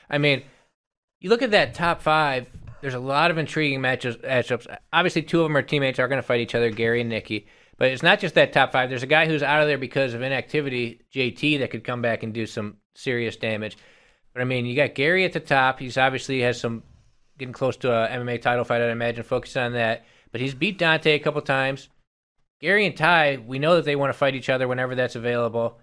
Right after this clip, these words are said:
Nicky and Ty would be a fun one to run back again. Nicky versus either Dante or Renato Canuto in the future could be fun. And then you bring J T back into the mix, and there's a lot of exciting matchups. What do you think about this division right now, Reed?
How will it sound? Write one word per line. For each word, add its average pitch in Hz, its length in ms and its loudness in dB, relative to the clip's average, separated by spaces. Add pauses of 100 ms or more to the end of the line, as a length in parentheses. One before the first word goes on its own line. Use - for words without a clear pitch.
(460)
Nicky 175 340 0
and 151 140 0
Ty 131 420 4
would 123 140 -8
be 120 80 -2
a 104 60 -2
fun 143 300 0
one 135 140 0
to 131 60 -2
run 127 180 0
back 123 220 0
again. 120 360 -6
Nicky 185 260 -2
versus 156 460 -2
either 143 260 -2
Dante 156 480 0
or 127 100 0
Renato 131 340 -2
Canuto 170 440 0
in 127 60 0
the 113 60 -2
future 117 300 -6
could 113 120 -10
be 110 80 -6
fun. 110 320 -4 (460)
And 131 100 -6
then 175 100 0
you 220 60 -2
bring 175 260 0
J 156 220 0
T 185 240 -6
back 139 260 2
into 120 200 -10
the 117 80 -6
mix, 117 280 -4
and 120 60 -8
there's 110 140 -4
a 107 40 -4
lot 135 240 2
of 123 80 2
exciting 113 400 -2
matchups. 110 360 -6
What 156 40 -8
do 170 60 -4
you 175 60 -4
think 175 160 -4
about 156 160 2
this 127 120 -8
division 120 380 -8
right 101 120 -6
now, 98 140 -8
Reed? 92 180 -12